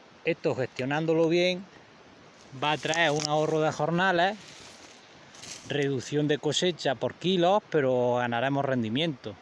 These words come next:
porque esto lo que nos interesa es que el fruto caiga bien y que no nos estemos dando una paliza aquí buscando aceituna entre los senos estos tan tupidos. Y esta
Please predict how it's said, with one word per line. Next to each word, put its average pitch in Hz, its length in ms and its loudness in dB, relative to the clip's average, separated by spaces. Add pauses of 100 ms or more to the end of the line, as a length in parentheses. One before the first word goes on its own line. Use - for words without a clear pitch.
(400)
porque - 240 -8
esto 143 200 -4
lo 139 120 0
que 139 140 -2
nos 139 120 0
interesa 143 580 -2 (640)
es 160 140 0
que 131 100 -4
el - 60 -6
fruto 135 360 -4
caiga 147 340 0
bien 165 360 0 (760)
y 127 80 -10
que 127 180 -4
no 139 120 -2
nos 147 140 -2
estemos 147 340 -2
dando 147 260 0
una 143 140 -2
paliza 156 500 0
aquí 139 200 -4
buscando 139 420 -4
aceituna 139 460 -8
entre 135 300 -6
los 127 180 -6
senos 139 320 -2
estos 127 220 -8
tan 135 240 -4
tupidos. 165 600 -2 (500)
Y 139 80 -6
esta 165 640 0